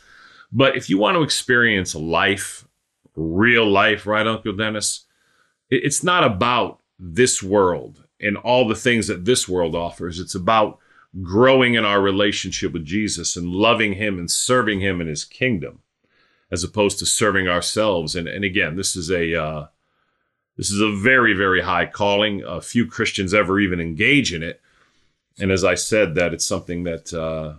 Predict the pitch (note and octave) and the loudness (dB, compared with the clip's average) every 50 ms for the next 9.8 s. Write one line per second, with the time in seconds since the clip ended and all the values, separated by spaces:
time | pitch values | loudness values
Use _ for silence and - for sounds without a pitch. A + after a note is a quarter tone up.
0 | - _ _ _ _ - E2 E2 E2 D#2+ - - G2+ D2 B1+ E2+ E2+ E2 D#2+ C#2+ | -18 _ _ _ _ -6 -4 -2 -2 -2 -2 -4 -4 -4 -4 -6 -8 -8 -8 -10
1 | C2 C2+ E2+ E2 D#2+ E2 E2+ D#2+ - C#2+ D2 F2+ F#2+ C#2+ - - _ _ _ _ | -8 -8 -6 -6 -6 -6 -6 -8 -8 -6 -4 -2 -2 -2 -4 -10 _ _ _ _
2 | _ _ _ _ _ _ _ - F2+ G2+ A2 A#2 A2+ G#2 G2+ G2+ A2 A#2+ C#3+ D3+ | _ _ _ _ _ _ _ -2 0 2 2 4 4 2 2 4 4 4 4 4
3 | - - - A2 F#2 D2+ F2+ F2+ F2+ F2+ F2 - F2 E2+ E2+ E2+ G2+ B2+ C3 A#2+ | 2 0 0 -2 -2 0 0 2 2 0 0 -2 -4 -4 -2 2 4 4 4 4
4 | D#2+ F2 F#2 - - G2 F#2+ F#2 F#2 G2 G#2 A2+ A#2 A#2 A2 A2 G2 F#2 - - | 2 -2 -6 -4 -2 -2 0 0 2 2 2 2 2 2 2 0 -2 -4 -6 -6
5 | - D#3 F3+ G3 G3 - - - - - B2+ A#2+ A2 G2+ - - - G2+ G2+ F#2+ | 0 2 2 2 2 0 -6 -6 -2 0 2 2 2 0 -2 -4 -2 0 2 2
6 | F#2+ F#2+ F#2+ - - - _ - C3+ B2+ B2 A#2 A2 G2+ A#2+ A#2 - - - F2 | 2 0 -2 -4 -8 -10 _ 0 2 4 4 4 4 4 4 2 2 0 -4 -4
7 | F2 G#2+ C#3+ D#3+ D3 A2+ F#2 E2+ E2+ F#2 - - _ _ _ _ _ _ _ _ | 0 4 6 6 6 6 4 2 0 -4 -6 -10 _ _ _ _ _ _ _ _
8 | _ _ _ _ _ _ _ _ _ _ _ _ _ _ _ _ _ _ _ _ | _ _ _ _ _ _ _ _ _ _ _ _ _ _ _ _ _ _ _ _
9 | - F2+ G#2+ A2+ - - - - F#3 D#3 - F#2 D2+ - - | 0 2 2 2 0 -2 0 0 0 2 0 -2 -4 -4 -8